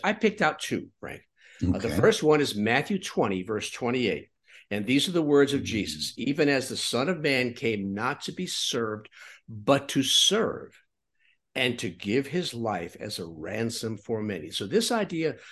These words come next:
Speaker 1: of service, and not only service, but the ultimate service, giving your life. This is really, I don't want to say our model because it means we have to duplicate it,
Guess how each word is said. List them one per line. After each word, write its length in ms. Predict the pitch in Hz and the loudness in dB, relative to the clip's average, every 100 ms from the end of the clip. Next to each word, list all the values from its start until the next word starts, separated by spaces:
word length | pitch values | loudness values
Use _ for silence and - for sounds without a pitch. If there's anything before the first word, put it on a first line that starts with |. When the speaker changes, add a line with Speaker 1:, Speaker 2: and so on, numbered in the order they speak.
| - - | -8 -4
Speaker 1:
of 140 | 120 | 0
service, 580 | - 165 180 117 113 - | 0 4 4 4 2 2
and 160 | 117 117 | 0 2
not 220 | 180 262 | 2 2
only 200 | 147 120 | 0 0
service, 420 | - 113 110 113 | 0 -2 -2 -4
but 200 | - 101 | -4 -4
the 200 | 110 - _ | -6 -10 _
ultimate 760 | - 190 277 - 120 - - - _ _ _ | 0 0 0 -2 -2 -4 -10 -16 _ _ _
service, 680 | - - - 113 87 87 - - _ 95 | -14 -14 -6 -6 -4 -8 -12 -14 _ -16
giving 400 | 95 123 151 143 | -2 0 2 0
your 180 | 110 95 | 0 -2
life. 640 | 80 73 107 170 67 - - _ _ _ _ | -6 -8 -6 -8 -10 -18 -20 _ _ _ _
This 440 | 82 110 160 240 240 | -18 -2 0 2 0
is 180 | - | -2
really, 580 | 123 127 233 170 104 90 - - _ _ _ | -2 -2 0 0 -2 -4 -12 -20 _ _ _
I 120 | 160 | 4
don't 140 | 190 156 | 6 8
want 180 | 139 - | 6 2
to 60 | |
say 200 | - 120 | -2 0
our 140 | 98 98 | 0 0
model 640 | 98 101 117 175 135 117 | -2 0 4 4 4 2
because 340 | 107 113 101 | 0 -2 -2
it 80 | 110 | -4
means 280 | 110 117 101 | -2 -2 -2
we 120 | 107 | -4
have 200 | 95 104 | -6 -6
to 80 | - | -10
duplicate 640 | 78 143 220 120 113 92 | -8 -2 -2 -2 -4 -4
it, 100 | 78 | -6